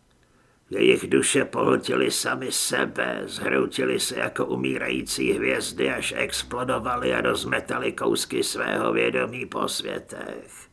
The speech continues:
Smrtelníci to slyší jako šepot, co je nutí ubližovat. Nejsilnější padlí to nikdy nevzdali. Jejich duše zůstaly nedotčeny.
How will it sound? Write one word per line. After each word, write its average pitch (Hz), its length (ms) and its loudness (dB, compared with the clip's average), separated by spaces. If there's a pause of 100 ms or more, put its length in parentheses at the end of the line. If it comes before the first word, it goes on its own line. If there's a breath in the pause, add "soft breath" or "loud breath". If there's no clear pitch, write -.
(720 loud breath)
Smrtelníci 123 920 2
to 110 200 -4
slyší 120 560 0
jako 123 340 -2
šepot, - 720 -4
co - 260 -8
je 107 320 -6
nutí 101 500 -4
ubližovat. - 1000 -6 (880 soft breath)
Nejsilnější 139 960 4
padlí 135 640 2
to - 140 -4 (300)
nikdy 64 500 -2
nevzdali. 50 920 -6 (600)
Jejich 113 380 0
duše - 400 2
zůstaly 123 680 2
nedotčeny. 123 1120 -4